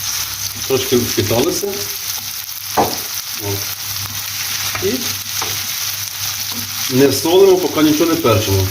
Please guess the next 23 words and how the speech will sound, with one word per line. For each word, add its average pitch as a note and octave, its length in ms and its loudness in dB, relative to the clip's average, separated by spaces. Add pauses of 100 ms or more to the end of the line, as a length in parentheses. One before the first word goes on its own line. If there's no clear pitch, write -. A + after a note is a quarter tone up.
(1400)
Ось D#3+ 140 6
до C#3+ 100 6
такого, D3+ 480 6 (1120)
я A#2 80 4
вам G#2+ 80 2
покажу, A2 320 4
до A2 80 8
такого A#2 460 6 (500)
золотистого A#2+ 520 6
кольору D#3 200 6
ми C3+ 120 6
маємо C3 200 6
її B2+ 120 6
легенько C3+ 280 4
під-, A#2 240 0
підсмажити G2+ 540 4
швиденько. F#2+ 360 4 (4000)
Так, B2 160 6
друзі, G#2+ 260 6 (1200)
бачите, C3+ 320 4
золотистий B2 400 6
колір C3 300 8
є. A#2 360 8